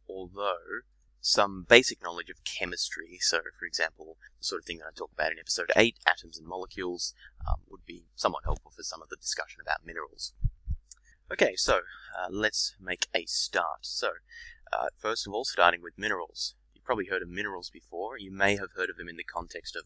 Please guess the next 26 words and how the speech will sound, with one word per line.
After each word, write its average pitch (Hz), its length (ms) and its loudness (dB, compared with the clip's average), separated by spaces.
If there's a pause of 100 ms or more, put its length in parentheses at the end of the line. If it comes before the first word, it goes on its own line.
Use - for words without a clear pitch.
(140)
vitamins 98 520 -2
and 95 140 -2
minerals. 117 640 -2
So 87 100 -20
that's 90 200 -2
a 85 60 -8
nutrition 90 600 -4
context. - 560 -8 (560)
The 101 500 4 (560)
definition 107 460 4
of 90 80 -4
mineral 92 460 -2
there 95 260 10
is 87 140 -4
not 98 200 0
the - 60 -8
same 101 320 6
as 85 200 -2
the 85 120 0
definition 82 380 -6
of 85 80 -20
mineral 80 380 -8
used 80 280 -12
in 78 80 -20
geology, 95 560 6
so - 200 -2